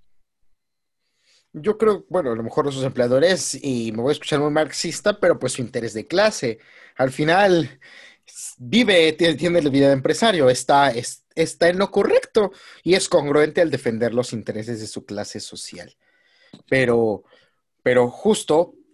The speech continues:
y volviendo a, a esto de, del, de, de su discurso, a lo mejor habrá personas que, que nos estarán escuchando y digan, "Ay, pero ¿de qué hablan? ¿Y cuál es el discurso de odio? ¿Dónde está el discurso de odio en Frena? ¿Por qué debe ser censurado?".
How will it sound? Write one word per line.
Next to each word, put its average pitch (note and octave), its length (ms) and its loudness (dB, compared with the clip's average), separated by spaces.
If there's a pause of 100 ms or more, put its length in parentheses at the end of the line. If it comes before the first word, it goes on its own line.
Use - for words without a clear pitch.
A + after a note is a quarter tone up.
(300)
y C#3 520 -2
volviendo C#3 600 2
a, A#2 300 0
a A2+ 80 -2
esto E3+ 440 0
de, A2+ 360 -6
del, G2+ 600 -12
de, G2+ 460 -10 (500)
de B2+ 160 -8
su B2+ 160 -6
discurso, B2+ 720 -4 (800)
a C3+ 100 2
lo C#3+ 100 2
mejor D#3+ 400 2
habrá D3 380 4
personas D3+ 540 0
que, G#2 460 -4
que A2 200 -4 (200)
nos A2+ 120 -12
estarán C#3 220 -2
escuchando C#3+ 460 -6
y C3 60 -4
digan, B2 500 0 (420)
"Ay, - 200 0
pero A#2 240 0
¿de G#2+ 140 -6
qué A2+ 180 -4
hablan? D#3 400 2
¿Y B2 100 -10
cuál F3+ 240 2
es F#3+ 140 0
el E3+ 80 0
discurso D3 500 -2
de C3+ 80 2
odio? C#3 180 4
¿Dónde F3+ 260 2
está F#3 140 -4
el E3 80 0
discurso D#3 520 -4
de C3 180 0
odio B2 280 -2
en A#2 100 -6
Frena? A#2+ 400 -6
¿Por C3 240 -6
qué F#3 180 -2
debe D3+ 240 0
ser A#2 220 -4
censurado?". C3+ 600 -4